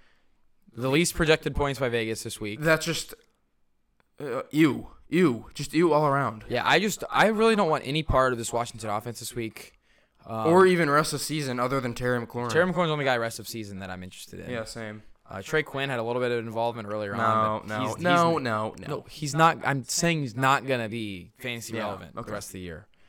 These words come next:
Speaker 1: But he did have a high snap percentage, though. He's having over ninety percent those first couple weeks.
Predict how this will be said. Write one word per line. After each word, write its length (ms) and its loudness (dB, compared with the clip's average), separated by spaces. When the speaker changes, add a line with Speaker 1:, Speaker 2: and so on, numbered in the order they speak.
Speaker 1:
But 100 -6
he 60 0
did 100 6
have 80 8
a 60 2
high 140 4
snap 240 -4
percentage, 320 -14
though. 120 -12
He's 100 -12
having 160 -6
over 140 -6
ninety 220 -8
percent 320 -14
those 120 -18
first 200 -16
couple 180 -16
weeks. 320 -16